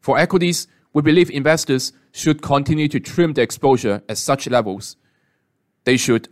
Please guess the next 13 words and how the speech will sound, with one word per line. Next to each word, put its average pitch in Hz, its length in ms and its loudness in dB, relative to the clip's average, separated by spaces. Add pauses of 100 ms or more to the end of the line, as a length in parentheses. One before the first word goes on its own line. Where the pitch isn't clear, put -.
raise 135 480 0
cash - 520 -2 (720)
or 123 140 4
rotate 147 580 2
into 117 220 -4
high 139 240 0
dividend 120 360 -4
equities 143 540 -4 (680)
to - 100 -6
increase 151 480 0
the - 160 -4
overall 160 380 4
defensiveness 143 800 -6